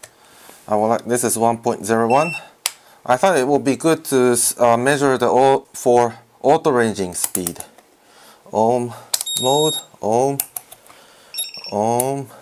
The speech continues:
ohm, and wait for this to go to out overflow. And, uh, I don't have a three finger, uh, three hand.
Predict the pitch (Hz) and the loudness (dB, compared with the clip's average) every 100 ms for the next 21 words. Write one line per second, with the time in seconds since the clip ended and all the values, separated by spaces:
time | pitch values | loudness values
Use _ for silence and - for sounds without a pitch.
0 | - _ _ _ - _ _ - - - | -20 _ _ _ -20 _ _ -12 -10 -12
1 | - - - - _ - _ 107 120 147 | -12 -14 -12 -18 _ -20 _ -2 0 0
2 | 147 151 - - - - - - - 1077 | -4 -8 -16 -20 -20 -20 -20 -20 -14 -10
3 | 1077 1077 - - - - - _ _ _ | -10 -10 -14 -20 -20 -20 -20 _ _ _
4 | - 113 113 127 - - 123 135 135 - | -6 -4 0 0 0 -2 -2 0 -2 -4
5 | 110 117 120 120 107 - 101 110 - _ | -2 0 0 -2 -4 -4 -2 -2 -2 _
6 | _ _ - - _ _ - 117 120 120 | _ _ -20 -20 _ _ -2 0 2 -2
7 | 123 131 147 156 - _ _ _ _ _ | 0 2 2 0 -8 _ _ _ _ _
8 | _ - - - - _ - 110 107 104 | _ -20 -20 -20 -20 _ -4 0 2 2
9 | 98 98 98 98 95 95 95 92 92 - | 2 2 0 -2 -4 -4 -6 -4 -4 -6
10 | - - - _ _ _ _ _ _ _ | -20 -20 -20 _ _ _ _ _ _ _
11 | _ _ _ _ _ _ _ _ _ _ | _ _ _ _ _ _ _ _ _ _
12 | _ _ _ _ - 101 123 123 117 101 | _ _ _ _ -6 -2 -2 -2 -2 -2
13 | - 120 113 113 98 87 104 95 95 - | -2 -2 0 -2 -2 -2 0 0 0 -6
14 | - 113 110 107 90 78 | -2 -2 0 -2 -2 -6